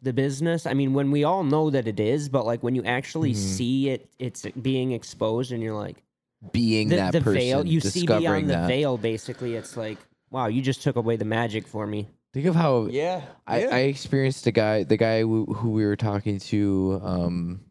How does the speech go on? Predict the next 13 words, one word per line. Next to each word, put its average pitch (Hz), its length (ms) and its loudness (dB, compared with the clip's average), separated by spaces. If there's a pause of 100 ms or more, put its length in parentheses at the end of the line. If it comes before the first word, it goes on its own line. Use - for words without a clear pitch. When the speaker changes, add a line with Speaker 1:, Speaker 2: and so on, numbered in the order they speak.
Speaker 2:
when 98 100 -14
you 98 120 -4
were 85 140 -2 (140)
sitting 101 420 -4
across 95 380 0
the - 80 -12
street 90 260 -2
for 90 120 -8
some 82 180 -4
fucking 82 340 -6
weird 82 200 -4
reason. 82 400 -4 (400)
Um, 92 520 -2